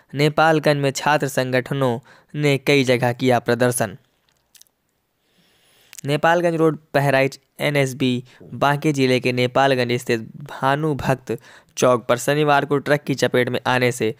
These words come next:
एक साइकिल सवार छात्र की घटनास्थल पर ही दर्दनाक मौत हो गई थी, जिसको लेकर सोमवार को नेपालगंज में विभिन्न छात्र संगठनों ने सड़क जाम कर प्रदर्शन किया।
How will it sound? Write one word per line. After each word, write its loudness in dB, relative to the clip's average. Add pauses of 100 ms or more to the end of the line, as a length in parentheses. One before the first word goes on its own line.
(240)
एक 0
साइकिल 2
सवार 2 (500)
छात्र -2
की -8 (1160)
घटनास्थल 2
पर 2
ही 4
दर्दनाक 2
मौत 0
हो 0
गई 0
थी, -2 (360)
जिसको 0
लेकर 4
सोमवार 2
को 0
नेपालगंज 2
में -2 (340)
विभिन्न 4
छात्र 0
संगठनों 0
ने 2 (240)
सड़क 2
जाम 2
कर 2
प्रदर्शन -2
किया। 0